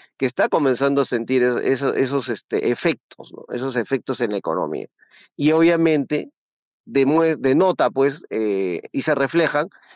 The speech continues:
en la baja popularidad que está comenzando a senti-, a tener y sentirse con la presidenta, ¿no?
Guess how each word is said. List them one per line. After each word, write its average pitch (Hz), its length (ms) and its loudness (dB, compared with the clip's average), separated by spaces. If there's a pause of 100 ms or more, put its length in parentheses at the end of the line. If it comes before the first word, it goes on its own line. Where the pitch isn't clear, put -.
(140)
en 139 120 2
la 113 100 4
baja 147 260 0
popularidad 127 600 0
que 123 80 -8
está 127 180 -4
comenzando 127 460 0
a 123 40 -2
senti-, - 380 -8
a 110 120 2
tener 131 340 0
y 123 80 -4
sentirse 117 500 -2
con 107 180 -4
la 82 80 -8
presidenta, 101 720 -4
¿no? - 120 -18